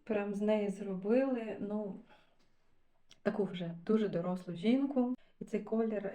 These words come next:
цього плаща, він їй не пасує. То вона вся зливається, в неї наче і обличчя кольору такого, і волосся, і плащ. <laughs> Вона як таке пі-, беже-, бежево-руде п'ят-, ну, пляма така. Тобто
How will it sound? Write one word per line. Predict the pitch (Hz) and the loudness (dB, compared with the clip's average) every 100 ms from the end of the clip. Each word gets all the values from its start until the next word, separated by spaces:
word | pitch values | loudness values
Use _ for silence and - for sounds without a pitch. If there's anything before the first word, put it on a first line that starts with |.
| - | -8
цього | 208 202 | -8 -6
плаща, | 196 196 - - 202 202 190 | -6 -8 -8 -8 -8 -8 -4
він | 196 190 | -2 -2
їй | 185 | -2
не | 185 | -4
пасує. | 196 190 - 220 233 214 220 | -6 -12 -10 -6 -2 -2 0
То | 196 | -2
вона | 202 208 | 2 0
вся | 202 202 | 4 4
зливається, | 190 202 196 196 180 180 196 | 4 4 4 4 4 0 -2
в | |
неї | 190 196 | 2 2
наче | 196 196 202 | 2 0 0
і | 202 208 | 0 0
обличчя | 185 208 262 320 220 | 2 4 4 2 -6
кольору | - 190 175 170 170 | 0 2 2 -2 -4
такого, | 175 - 180 175 - - - - | -6 -6 -6 -6 -8 -12 -20 -6
і | 208 | 0
волосся, | 180 180 214 311 - 190 - - - | 4 6 6 6 2 -6 -8 -8 -8
і | 220 | -2
плащ. | 202 175 165 - - | 2 4 2 -6 -8
<laughs> | - | -4
Вона | 208 220 | 0 2
як | 214 - - - - - | 0 -2 -12 -16 -10 -8
таке | 190 220 | 0 0
пі-, | - - 185 - | 0 -2 -4 -6
беже-, | 170 - 247 247 220 - 185 | -2 4 6 6 4 2 4
бежево-руде | 226 240 220 208 208 202 190 196 190 202 208 | 4 4 2 0 2 2 4 2 2 2 0
п'ят-, | 208 214 214 - - - - | 0 -2 -2 -10 -20 -20 -10
ну, | 196 196 | -4 -4
пляма | 170 196 196 160 156 - | 0 4 4 2 -4 -8
така. | 190 175 180 - - - | -10 -8 -10 -12 -20 -8
Тобто | 202 202 214 | -8 0 0